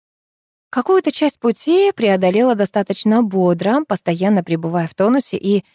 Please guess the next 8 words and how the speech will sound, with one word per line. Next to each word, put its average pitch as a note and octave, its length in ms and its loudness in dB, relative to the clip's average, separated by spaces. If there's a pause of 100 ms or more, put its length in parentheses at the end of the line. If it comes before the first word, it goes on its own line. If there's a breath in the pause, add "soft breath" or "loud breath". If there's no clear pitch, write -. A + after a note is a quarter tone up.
(140)
переступая C4+ 560 0
с - 80 -2
одной D4 200 0
ступеньки F#3+ 420 -4
на B3 140 2
другую, G3+ 400 0
но F#3+ 100 0
затем A3 440 0